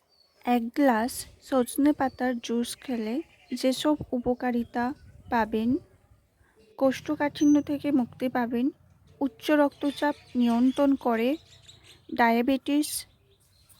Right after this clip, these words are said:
নিয়ন্ত্রণে রাখে, হার্টকে সুস্থ রাখে,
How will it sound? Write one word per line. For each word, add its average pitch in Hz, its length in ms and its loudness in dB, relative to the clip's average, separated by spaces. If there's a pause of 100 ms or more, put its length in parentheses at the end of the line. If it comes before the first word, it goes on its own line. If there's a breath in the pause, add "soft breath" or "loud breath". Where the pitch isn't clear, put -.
(580)
নিয়ন্ত্রণে 262 680 4 (200)
রাখে, 240 560 -2 (960)
হার্টকে 294 760 0 (280)
সুস্থ - 380 -4
রাখে, 269 580 2